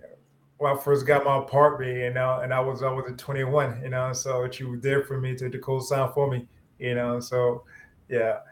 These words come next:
She, she sacrificed her car to allow me to have, till I get my car. You know, she went without her car, you know,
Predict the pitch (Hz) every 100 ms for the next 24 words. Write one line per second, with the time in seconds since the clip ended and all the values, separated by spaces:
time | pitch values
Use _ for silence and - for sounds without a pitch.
0 | - - - 135 - 123 143 135 - 139
1 | 127 139 139 147 139 - - - 139 135
2 | 135 139 139 127 131 127 135 131 135 143
3 | 143 135 127 117 - - _ 123 123 123
4 | 123 139 135 131 135 135 127 131 127 123
5 | - - _ 123 120 123